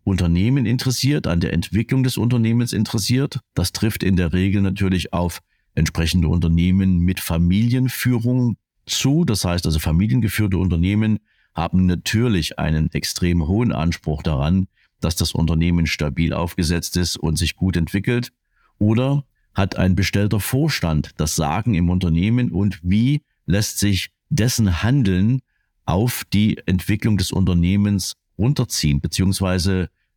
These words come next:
bewerten? Denn oftmals ist es so, dass Vorstände einerseits natürlich für vier bis fünf Jahre einen Vertrag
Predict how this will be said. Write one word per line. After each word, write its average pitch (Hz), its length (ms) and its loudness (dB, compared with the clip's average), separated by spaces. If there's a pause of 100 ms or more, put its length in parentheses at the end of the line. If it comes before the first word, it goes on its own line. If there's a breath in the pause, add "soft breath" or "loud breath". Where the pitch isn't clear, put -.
(100)
bewerten? 101 640 0 (300)
Denn 98 240 2 (100)
oftmals 92 760 -2 (260)
ist 92 180 0
es 90 140 -2
so, 101 200 0
dass 107 360 -4 (180)
Vorstände 104 840 0 (140)
einerseits 92 760 0
natürlich 98 600 0 (280)
für 92 300 0
vier 104 360 0
bis 85 140 0
fünf 85 320 0
Jahre 101 380 2
einen 87 240 0
Vertrag 90 720 -4